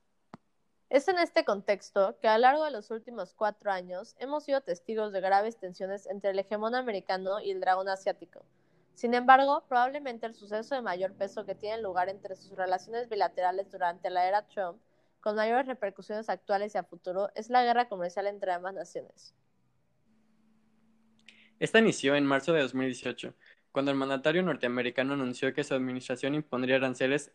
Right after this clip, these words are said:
Speaker 2: de cincuenta mil millones de dólares a los productos chinos, como medida proteccionista con motivo de prácticas desleales de comercio y robo de identidad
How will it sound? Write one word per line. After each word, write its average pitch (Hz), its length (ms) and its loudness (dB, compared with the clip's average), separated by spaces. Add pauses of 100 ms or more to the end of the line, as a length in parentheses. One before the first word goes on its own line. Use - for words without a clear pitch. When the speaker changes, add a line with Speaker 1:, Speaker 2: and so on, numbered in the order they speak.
Speaker 2:
de 127 320 0
cincuenta 139 640 0
mil 151 240 2
millones 135 380 0
de 127 80 0
dólares 131 520 0 (380)
a 127 40 -2
los 127 120 -4
productos 131 400 2
chinos, 123 440 -4 (280)
como 135 240 2
medida 135 420 6
proteccionista 127 680 -4
con 131 120 -4
motivo 131 400 -2
de 131 140 2
prácticas 131 640 -4
desleales 131 480 0
de 131 80 -6
comercio 123 560 -2
y - 180 -6
robo 131 160 4
de 131 80 0
identidad 127 640 -2